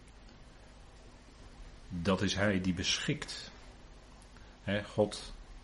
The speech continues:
in de Bijbel, daar hebben we altijd de notie bij, God is liefde. Als je kijkt in het Grieks, dan is God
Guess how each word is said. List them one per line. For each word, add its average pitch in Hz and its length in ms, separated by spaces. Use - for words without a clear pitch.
in 92 140
de 90 60
Bijbel, 107 540
daar 87 340
hebben 92 200
we 101 60
altijd 95 240
de 90 80
notie 101 380
bij, 98 380
God - 320
is 107 160
liefde. 127 300
Als 90 240
je 95 120
kijkt 98 340
in 104 120
het 95 100
Grieks, 117 320
dan 98 220
is 90 140
God - 380